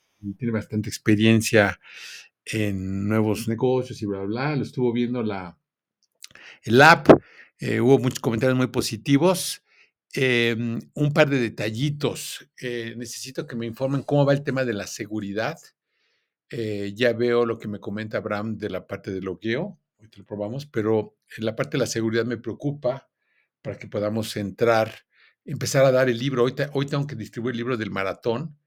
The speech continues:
a unas veinte personas. Entonces, em, necesito, eh, asegurarnos que, eh, es seguro, que se puedan registrar y que puedan entrar. Les pediría que hicieran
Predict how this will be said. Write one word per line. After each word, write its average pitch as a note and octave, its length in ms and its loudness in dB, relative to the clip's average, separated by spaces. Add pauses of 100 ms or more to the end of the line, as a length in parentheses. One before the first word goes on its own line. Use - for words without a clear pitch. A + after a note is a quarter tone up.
(580)
a A2 140 -8
unas A#2 480 -6 (100)
veinte A#2+ 260 -2
personas. A#2 720 -4 (480)
Entonces, A#2+ 680 -6
em, F#2+ 760 -4 (540)
necesito, C3 1080 0 (540)
eh, G#2+ 400 -4 (180)
asegurarnos A#2+ 560 0
que, G#2 540 -4 (100)
eh, A2 340 -8
es A#2+ 140 -2
seguro, B2 460 -4
que - 100 -10
se G#2+ 100 -8
puedan A#2 320 0
registrar C3 760 -2 (320)
y - 120 -12
que A2+ 100 -8
puedan A2+ 340 0
entrar. G#2 520 -2 (400)
Les A2 180 -8
pediría A#2+ 340 0
que C3+ 80 -4
hicieran A#2+ 580 -4